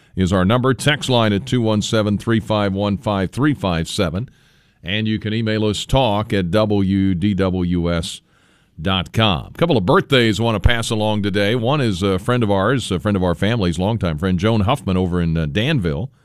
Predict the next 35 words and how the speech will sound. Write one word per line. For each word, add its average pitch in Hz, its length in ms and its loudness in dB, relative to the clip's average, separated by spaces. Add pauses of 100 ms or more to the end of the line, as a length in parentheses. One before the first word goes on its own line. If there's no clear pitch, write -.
(440)
has 90 200 -2
a 92 60 -2
birthday 95 420 2
today, 85 200 2
was 127 180 0
a 76 40 -6
teacher 104 420 0
over 90 160 0
there 90 240 0
for - 100 -8
many 90 280 2
years, 87 600 -2
and 78 340 -6
want 80 120 -6
to 80 40 -6
wish 87 200 -6
her 107 100 0
a 82 180 -4
happy 85 240 0
birthday 85 380 -2
today. 80 320 -2 (560)
And 185 300 4
my 160 140 6
father-in-law, 123 720 2
Lee 110 180 2
Rogers, 151 580 2
former 107 280 -4
superintendent 107 640 -2
at 92 40 -2
Mahomet 95 420 0
Schools. 139 680 -2 (1300)
He's 110 160 0
a 107 40 2
great 127 260 4
father-in-law, 113 720 2